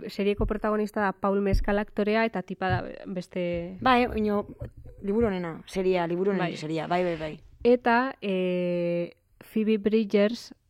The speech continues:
Speaker 1: da, bueno, hau ari naizera kontatzen da, beste movida bat, e, ez daukana ez zer ikusirik ezerrekin,
Speaker 2: Bai.
Speaker 1: eh? Baina Phoebe Bridgers, e, abeslariak, e, txiokatu zuen,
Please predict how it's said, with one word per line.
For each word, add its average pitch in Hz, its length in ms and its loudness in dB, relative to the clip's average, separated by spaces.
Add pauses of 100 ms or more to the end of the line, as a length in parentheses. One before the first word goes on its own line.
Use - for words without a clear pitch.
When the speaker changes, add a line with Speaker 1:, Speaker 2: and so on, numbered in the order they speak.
(140)
Speaker 1:
da, 185 500 2
bueno, 190 240 4
hau 202 180 4
ari 254 160 4
naizera 247 320 4
kontatzen 233 400 0
da, 233 80 2
beste 190 220 -2
movida 202 340 4
bat, 220 120 2
e, 180 180 2
ez 190 140 -4
daukana 202 340 2
ez 185 100 -4
zer 185 180 -4
ikusirik 196 380 -6
ezerrekin, 180 420 -6
Speaker 2:
Bai. 180 100 -4
Speaker 1:
eh? 196 40 -4
Baina 180 260 -4
Phoebe 233 300 0
Bridgers, 214 500 -2
e, 185 140 0
abeslariak, 196 680 -2
e, - 80 -6
txiokatu 190 600 -2
zuen, 202 380 0